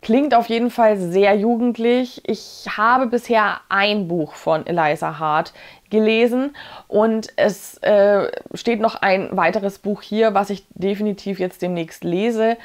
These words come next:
und je nachdem, wie mir das gefällt, werde ich entscheiden, ob ich das lesen werde. Das erinnert mich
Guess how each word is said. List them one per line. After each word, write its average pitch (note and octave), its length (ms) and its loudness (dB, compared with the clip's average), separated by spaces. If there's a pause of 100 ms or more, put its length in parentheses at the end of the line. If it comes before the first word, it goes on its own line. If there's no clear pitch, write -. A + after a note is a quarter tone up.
(300)
und F#3 360 0
je G3 240 -2
nachdem, A3 420 0
wie F#3+ 140 0
mir F3+ 100 -2
das E3+ 300 0
gefällt, D3 480 -2 (180)
werde F3 240 4
ich A#3 80 -2
entscheiden, F3 500 -2
ob F3 140 -2
ich - 220 -12
das - 440 0 (120)
lesen F3 340 0
werde. D3 280 -2 (260)
Das A3 120 0
erinnert C4+ 440 2
mich G#3 360 -4